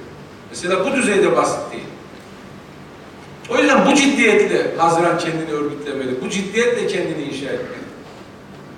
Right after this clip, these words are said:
Şimdi önümüzdeki dönem Haziran Omuz Ver eksenli bir siyasi çalışma yürütecek.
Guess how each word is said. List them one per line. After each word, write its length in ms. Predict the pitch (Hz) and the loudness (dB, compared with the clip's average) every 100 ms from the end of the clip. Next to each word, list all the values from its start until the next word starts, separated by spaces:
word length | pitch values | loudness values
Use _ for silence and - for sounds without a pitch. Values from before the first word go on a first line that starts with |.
| - - - - | -14 -14 -16 -8
Şimdi 240 | 285 294 269 | 2 4 6
önümüzdeki 640 | 277 277 - 269 269 254 | 6 6 2 0 2 4
dönem 380 | 262 254 - - - - - - | 6 6 4 0 -6 -12 -16 -6
Haziran 520 | 262 262 262 254 247 | 0 2 4 2 2
Omuz 240 | 247 247 196 | 0 0 2
Ver 180 | 180 - - - - - - 214 | 4 4 0 -4 -10 -16 -14 -6
eksenli 460 | 208 - 175 214 | -2 -2 -2 -2
bir 360 | 226 214 - - | -2 -4 -6 -10
siyasi 480 | - 214 180 - 190 | -4 0 2 2 0
çalışma 360 | 180 175 - | 0 0 -2
yürütecek. 460 | 151 123 117 - | -4 -4 -6 -8